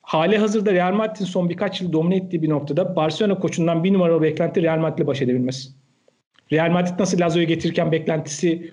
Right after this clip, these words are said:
o takımı inşa ederken oysa, o rekabet çünkü öyle bir rekabet. Birinci aşamanız Real Madrid'e karşı artık ezilmeyip ona üstünlük kurabilecek bir takım olabilmeniz ve onlarla oynanan maçlarda nasıl oynayacağınızı bilmeniz. Mesela orada ne yapacağını bilen,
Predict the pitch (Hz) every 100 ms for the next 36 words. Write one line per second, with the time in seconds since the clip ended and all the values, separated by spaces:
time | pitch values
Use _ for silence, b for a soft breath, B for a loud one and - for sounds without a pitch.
0 | - 147 170 175 175 170 165 160 160 175
1 | 175 196 220 156 151 B B B - 151
2 | 156 160 156 165 175 160 143 131 135 131
3 | 196 - - b b b b b 175 208
4 | 220 202 196 220 180 180 202 208 196 185
5 | 180 185 175 - 160 160 214 220 190 180
6 | 180 190 180 180 170 170 175 - 143 170
7 | 151 143 131 123 107 - - 147 147 147
8 | 156 156 156 147 165 156 160 131 147 143
9 | 143 139 120 - - B B B - 196
10 | 269 214 226 269 262 262 262 240 240 190
11 | 196 247 277